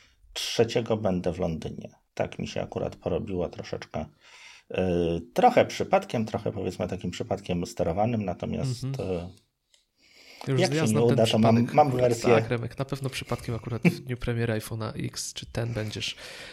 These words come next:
Speaker 2: w Londynie, tak. Niech, niech
Speaker 1: Nie, no
Speaker 2: będzie, że to
Speaker 1: tak.
Speaker 2: przypadek.
Speaker 1: Taką wersję przyjąłem, takiej się będę trzymał.
Speaker 2: To wyjątkowy przypadek, naprawdę.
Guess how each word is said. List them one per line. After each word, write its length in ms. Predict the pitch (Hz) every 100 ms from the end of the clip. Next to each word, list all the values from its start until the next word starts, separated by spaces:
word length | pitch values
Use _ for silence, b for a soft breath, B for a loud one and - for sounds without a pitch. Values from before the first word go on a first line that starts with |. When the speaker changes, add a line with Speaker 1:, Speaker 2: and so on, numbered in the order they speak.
| B -
Speaker 2:
w 180 | 120 123
Londynie, 340 | 117 117 120
tak. 180 | - - - 226
Niech, 240 | 247 -
niech 100 | 165
Speaker 1:
Nie, 60 | 208
no 80 | -
Speaker 2:
będzie, 180 | -
że 40 | 440
to 40 |
Speaker 1:
tak. 100 | 262
Speaker 2:
przypadek. 360 | 131 123 - - - -
Speaker 1:
Taką 240 | 135 131 156
wersję 280 | 156 151 143
przyjąłem, 320 | - 139 139
takiej 240 | - 131
się 120 | 127
będę 240 | 120 113 110
trzymał. 380 | - 107 101 110 _ _
Speaker 2:
To 100 | -
wyjątkowy 520 | 127 139 135 - 110
przypadek, 500 | 104 - - - -
naprawdę. 420 | 117 - - -